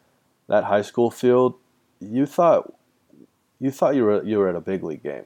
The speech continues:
I mean, it, like you said, we care way too much about high school <laughs> sports in, in Texas. I mean, so growing up and getting to that, that level, game slows down for you a lot.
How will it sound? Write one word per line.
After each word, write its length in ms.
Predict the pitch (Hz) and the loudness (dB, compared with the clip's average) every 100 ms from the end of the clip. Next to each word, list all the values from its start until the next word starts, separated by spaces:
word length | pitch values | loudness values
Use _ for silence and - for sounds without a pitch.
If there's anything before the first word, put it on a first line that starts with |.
| - | -14
I 60 | 90 | -10
mean, 320 | 95 92 87 - _ _ _ _ _ _ - | -8 -8 -10 -14 _ _ _ _ _ _ -6
it, 260 | 113 - - _ | -4 -4 -8 _
like 460 | 120 113 - 117 117 | -20 -8 0 0 0
you 80 | 107 | -2
said, 240 | - 107 | 2 2
we 120 | 98 | 2
care 240 | 113 - 113 | 0 2 4
way 180 | 107 104 | 4 2
too 180 | - | 0
much 240 | 113 107 - | 0 0 0
about 220 | 98 90 | 2 2
high 140 | 101 | 0
school 260 | 98 - 95 | -4 -4 -6
<laughs> 60 | - | -6
sports 500 | - - 98 90 92 | -10 -2 -2 -2 -6
in, 160 | 87 - | -8 -8
in 120 | 92 | -8
Texas. 540 | - 95 92 87 82 | -4 -4 -4 -8 -8
I 60 | 85 | -10
mean, 260 | 85 87 92 _ _ _ _ _ _ _ _ | -10 -10 -10 _ _ _ _ _ _ _ _
so 300 | - 107 101 | -2 4 4
growing 420 | 101 113 127 127 | 4 6 6 6
up 160 | 120 120 | 6 6
and 140 | 113 | 4
getting 240 | 98 110 107 | 0 0 0
to 60 | 104 | 4
that, 420 | 104 101 - - | 6 6 2 0
that 200 | 104 92 | 0 2
level, 580 | 101 98 104 101 101 - _ _ _ _ _ - | 2 2 4 4 4 -2 _ _ _ _ _ -4
game 280 | 107 110 104 | 2 2 2
slows 340 | - 107 98 | 2 2 4
down 240 | 98 98 98 | 4 2 0
for 220 | - 98 | 0 2
you 80 | 98 | 4
a 20 | |
lot. 480 | 95 95 95 87 | 6 6 6 4